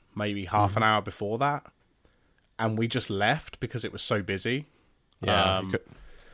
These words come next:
Speaker 2: couldn't really see anything.
Speaker 1: No, we, we pretty much walked in to the, the main entrance.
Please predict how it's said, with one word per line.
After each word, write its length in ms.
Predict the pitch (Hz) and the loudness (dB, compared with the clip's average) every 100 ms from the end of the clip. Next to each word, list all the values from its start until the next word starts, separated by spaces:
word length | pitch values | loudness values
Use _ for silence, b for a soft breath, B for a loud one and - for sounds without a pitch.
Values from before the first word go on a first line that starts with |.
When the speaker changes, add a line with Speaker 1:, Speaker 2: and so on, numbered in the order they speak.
| b b _ _ | b b _ _
Speaker 2:
couldn't 180 | - 123 | 6 6
really 140 | 113 104 | 6 4
see 180 | - 107 | 6 6
anything. 420 | 104 98 107 104 - _ _ b b b b b b b b b - - | 4 2 -2 -2 -8 _ _ b b b b b b b b b -12 2
Speaker 1:
No, 240 | 120 117 | 8 8
we, 160 | 113 147 | 10 6
we 180 | 120 131 | 6 4
pretty 300 | - 131 120 | 8 8 8
much 320 | 113 - - | 4 2 0
walked 340 | 110 104 - | 2 2 2
in 440 | 110 104 104 101 95 - | 4 4 2 -4 -8 -6
to 120 | 107 | -4
the, 260 | 101 101 - | -4 -4 0
the 140 | 110 | 2
main 280 | 104 104 101 | 4 4 4
entrance. 800 | 95 95 - - 92 - - - | 2 0 -4 -4 -4 -2 -4 -4